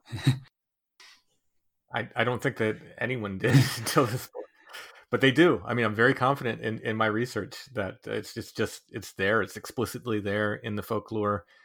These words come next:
Speaker 2: and in, uh, in modern cases as well.
Speaker 1: So, uh, when you decided to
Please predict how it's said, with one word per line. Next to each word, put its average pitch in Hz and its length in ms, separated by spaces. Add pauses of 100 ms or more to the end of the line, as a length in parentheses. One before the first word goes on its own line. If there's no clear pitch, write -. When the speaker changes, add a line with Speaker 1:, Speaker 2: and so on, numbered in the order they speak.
(160)
Speaker 2:
and 101 280
in, 104 240
uh, 104 320
in 110 160
modern 107 300
cases 117 400
as 110 140
well. 123 180 (1040)
Speaker 1:
So, - 160
uh, - 260
when 185 340
you 170 520
decided 131 600
to 113 360